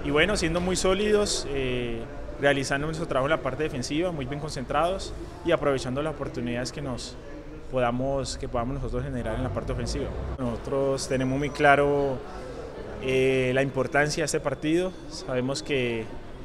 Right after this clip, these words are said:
Nacional tiene jugadores de muy buen pie, de, de, de muy buena experiencia, pero confiamos también en nuestro equipo. Tenemos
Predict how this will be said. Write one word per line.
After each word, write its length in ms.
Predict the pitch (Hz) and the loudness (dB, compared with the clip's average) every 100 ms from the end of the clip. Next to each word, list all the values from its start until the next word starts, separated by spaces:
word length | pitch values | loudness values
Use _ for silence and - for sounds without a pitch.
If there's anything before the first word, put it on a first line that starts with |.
| - - | -10 -4
Nacional 360 | 120 123 127 117 | -2 -2 0 2
tiene 160 | 139 147 | 0 2
jugadores 320 | 131 117 127 | 2 0 2
de 80 | 135 | 0
muy 160 | 131 | 0
buen 160 | 127 131 | 0 -2
pie, 420 | 147 156 160 156 | 2 4 4 2
de, 420 | 127 120 113 107 - - | -2 -2 -2 -4 -8 -12
de, 380 | 113 117 110 107 | -6 -4 -2 -4
de 320 | 107 117 113 | -4 -2 -2
muy 140 | 113 123 | -2 -2
buena 160 | 139 | -2
experiencia, 580 | 139 127 123 151 - 165 - - - - - - - - - - | -2 -2 -2 -4 -4 -8 -8 -14 -12 -12 -12 -12 -12 -12 -12 -2
pero 840 | 143 139 139 135 131 127 123 120 117 | 4 4 4 4 2 2 0 -2 -2
confiamos 460 | 147 147 147 180 | 2 4 4 2
también 280 | 185 147 151 | 0 2 0
en 60 | 190 | 0
nuestro 220 | 180 147 | 0 0
equipo. 340 | 156 147 185 196 - | 0 0 -2 -4 -4
Tenemos 560 | 139 131 139 147 143 | -2 -2 0 -2 -2